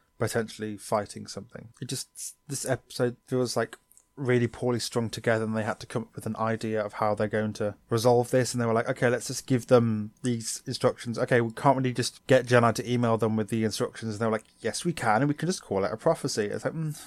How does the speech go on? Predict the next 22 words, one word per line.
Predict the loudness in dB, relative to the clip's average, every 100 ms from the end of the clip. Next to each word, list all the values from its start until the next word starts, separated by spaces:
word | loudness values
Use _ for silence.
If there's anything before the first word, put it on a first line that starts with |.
| -20
that's | -18 -8 -8
not | -6
really | -6 -4
how | -2 0
a | 0 -4 _
prophecy | -8 -8 -6 -10 -8
does | -6 -6 -6 -12 -14 -8
what | -8
it | -6
does. | -10 -10 -10 -14 -4
But | -2
that's | 2
fine, | 4 4 4
they | -2
can | -4
just | -8 -6
go | -4
with | -2
that, | 4 4 2
it'll | -2
be | 0 0
okay. | 0 0 -2